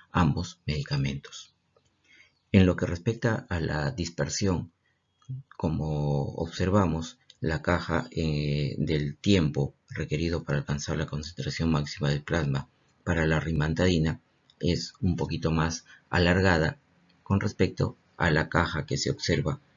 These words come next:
para el tiempo requerido con la amantadina. Esto nos estaría indicando que hay mayor dispersión en los tiempos para la rimantadina respecto de la dispersión para los tiempos con, obtenidos con el medicamento lamantidina.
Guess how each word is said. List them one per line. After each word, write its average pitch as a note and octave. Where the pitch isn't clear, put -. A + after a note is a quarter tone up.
para D#2+
el C#2+
tiempo E2+
requerido E2
con E2+
la D#2+
amantadina. C#2
Esto -
nos C#2+
estaría C#2+
indicando D2
que C2+
hay C#2+
mayor D2
dispersión D#2
en E2
los D2
tiempos D2
para C#2+
la C2+
rimantadina D#2
respecto G3
de F2
la E2+
dispersión E2
para D#2
los D2+
tiempos -
con, F2
obtenidos F2+
con D2+
el C#2+
medicamento D2
lamantidina. C#2